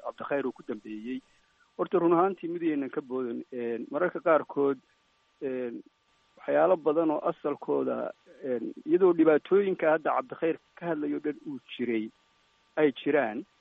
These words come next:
haddana dhibaatada jirta waxa weeye, haddii dadkan madowga aanay dhaqankooda laftoodu wax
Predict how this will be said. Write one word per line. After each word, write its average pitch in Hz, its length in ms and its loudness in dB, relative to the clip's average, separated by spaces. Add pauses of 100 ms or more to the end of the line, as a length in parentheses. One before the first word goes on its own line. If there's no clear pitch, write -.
(180)
haddana 160 300 0
dhibaatada 175 420 2
jirta - 260 -8
waxa 160 220 -2
weeye, 139 340 -2
haddii 123 320 -8
dadkan 156 420 2
madowga 127 640 2
aanay 123 260 -2
dhaqankooda 127 580 -2
laftoodu 131 460 -2
wax - 160 -6